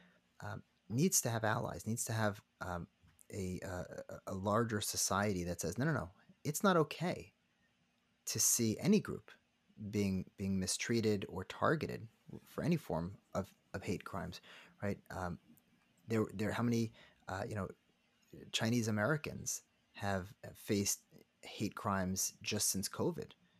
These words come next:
um, as if, you know, they were responsible. Um, you know, so we're, we're seeing so many different aspects of,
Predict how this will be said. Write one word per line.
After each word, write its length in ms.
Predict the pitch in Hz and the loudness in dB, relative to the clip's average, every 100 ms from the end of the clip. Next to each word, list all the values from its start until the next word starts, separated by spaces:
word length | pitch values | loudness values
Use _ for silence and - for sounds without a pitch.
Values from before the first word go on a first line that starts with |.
| _ _ _ _ - | _ _ _ _ -8
um, 220 | 87 - | -6 -4
as 160 | 95 92 | -4 -4
if, 140 | 90 - | -6 -8
you 100 | 92 | -8
know, 100 | 87 | -6
they 220 | 85 104 | -2 0
were 160 | 95 95 | 2 0
responsible. 800 | 82 - 95 90 - - - 107 _ _ _ _ _ - | 0 -2 -2 -4 -4 -6 -8 -14 _ _ _ _ _ -18
Um, 220 | - 78 - | -14 -14 -10
you 100 | 104 | -6
know, 60 | |
so 200 | 104 127 | -2 -2
we're, 160 | - 127 | -2 -6
we're 160 | - 120 | -4 -2
seeing 320 | - - 156 | 0 2 2
so 280 | - - 131 | 2 2 2
many 200 | 139 117 | 2 2
different 340 | 101 107 104 73 | 2 0 0 0
aspects 540 | 98 - - 78 - | 0 0 -2 -4 -6
of, 400 | - 90 90 101 | -4 -2 -2 -6